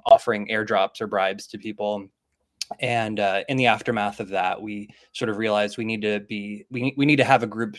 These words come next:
uh, that's dedicated to kind of looking into different protocols that are integrating with Curve. Um, and so Llama Risk sort of emerged, and over the years we've,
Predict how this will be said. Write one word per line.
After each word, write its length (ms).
uh, 280
that's 380
dedicated 800
to 400
kind 180
of 120
looking 220
into 360
different 340
protocols 560
that 100
are 80
integrating 460
with 180
Curve. 420
Um, 240
and 120
so 640
Llama 260
Risk 260
sort 220
of 100
emerged, 680
and 320
over 180
the 140
years 440
we've, 300